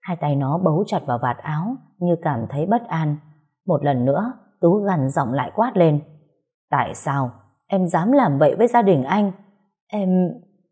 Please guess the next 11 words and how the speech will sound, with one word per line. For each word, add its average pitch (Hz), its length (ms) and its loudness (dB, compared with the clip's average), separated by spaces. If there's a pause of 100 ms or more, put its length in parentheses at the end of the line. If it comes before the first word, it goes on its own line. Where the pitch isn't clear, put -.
(140)
Nếu 151 200 4
em 165 160 0
không 139 260 0
nói, 156 320 0 (420)
thì 135 80 -4
anh 190 280 -4
sẽ - 140 -4
là 214 120 -2
người 131 300 0
kết 277 220 2
thúc 302 100 2